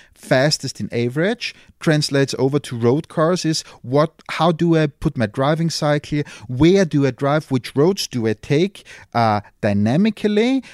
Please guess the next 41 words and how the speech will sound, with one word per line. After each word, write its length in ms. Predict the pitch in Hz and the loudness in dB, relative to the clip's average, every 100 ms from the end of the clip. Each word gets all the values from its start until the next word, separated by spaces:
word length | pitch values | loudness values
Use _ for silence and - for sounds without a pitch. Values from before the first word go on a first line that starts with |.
| - - | -10 -4
depending 520 | 151 160 156 151 147 | 0 2 2 0 -2
on, 360 | 117 113 113 113 | -2 0 0 -2
on 140 | 95 98 | -6 -8
traffic 420 | - 156 - 202 | -2 -2 -2 -8
status, 520 | - 165 165 180 - - - | -4 -2 0 -2 -4 -14 -6
so 240 | - 143 | 0 0
that 240 | 139 135 - | 0 -2 -2
I 180 | 117 123 | -2 -2
get, 560 | 127 117 117 117 - - | -2 -2 0 -2 -6 -10
uh, 560 | 113 113 110 110 107 107 | -4 -2 0 0 0 -2
the 140 | 117 113 | -4 -2
most 320 | 117 143 - | -2 -2 -4
efficiency 540 | 113 175 - 120 110 | -6 -6 -6 -6 -6
out 160 | 82 90 | -6 -6
of 100 | 90 | -10
my 100 | 87 | -12
powertrain? 560 | - 73 76 - 87 101 | -12 -12 -12 -12 -12 -14
And 100 | - | -12
the 80 | |
next 260 | 107 135 - | -8 -8 -8
step 320 | - 165 160 | -6 -4 -2
is 160 | 151 - - _ | -4 -6 -14 _
cooling. 440 | - 208 196 110 95 - - - - - _ _ _ _ | -4 2 2 2 -4 -14 -20 -20 -20 -20 _ _ _ _
At 200 | 180 190 | 0 2
the 80 | 190 | 4
moment, 420 | 175 180 180 180 - - - | 4 4 4 2 -2 -8 -2
if 180 | 175 160 | 0 2
you 80 | 165 | 2
have 160 | 156 | 2
an 80 | 156 | 0
electric 420 | 135 180 - 165 | 0 0 -2 -4
or 140 | 117 117 | -2 2
even 220 | 156 143 | 2 0
if 120 | 113 | -2
you 60 | 113 | -4
have 80 | |
a 80 | 104 | -4
hybrid 400 | 101 147 165 139 | -2 0 0 -4
powertrain, 580 | - 107 95 - 73 73 | -6 -8 -8 -10 -14 -10
combustion 520 | - 104 139 - 113 | -4 2 2 0 -6
engine, 380 | 82 78 107 | -8 -10 -12